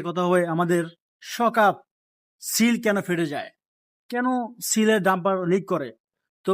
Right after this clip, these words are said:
আজকের বিদ-, আহ, কথা হবে আমাদের এই শক আপ জাম্পার সিলটা কেন চলে যায় বা কি জন্য চলে যায়, এটা নিয়ে আমরা কথা বলবো আজকে। এটা কিন্তু একটা নতুন মডেলের একটা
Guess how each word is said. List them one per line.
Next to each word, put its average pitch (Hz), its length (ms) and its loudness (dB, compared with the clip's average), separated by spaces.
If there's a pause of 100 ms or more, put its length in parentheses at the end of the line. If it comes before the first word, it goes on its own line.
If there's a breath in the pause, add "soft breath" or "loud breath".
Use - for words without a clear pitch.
আজকের 185 360 0
বিদ-, 175 320 -2
আহ, 160 340 2
কথা 175 220 -2
হবে 180 200 2 (500)
আমাদের 185 460 2 (600)
এই 185 120 6
শক 190 260 -4
আপ 220 80 -4
জাম্পার 208 240 -2
সিলটা 196 460 0 (520)
কেন 269 200 0
চলে 226 240 -2
যায় 156 160 -4
বা 156 140 -6
কি - 240 -8
জন্য 233 260 0
চলে 208 240 4
যায়, 175 220 2 (260)
এটা 190 200 0
নিয়ে 190 180 0
আমরা 175 220 -4
কথা 160 160 -6
বলবো 160 160 -8
আজকে। 160 240 -8 (560)
এটা 196 160 -2
কিন্তু 262 260 -2 (120)
একটা 175 160 0
নতুন 180 280 0 (440)
মডেলের 180 380 6
একটা 180 240 -4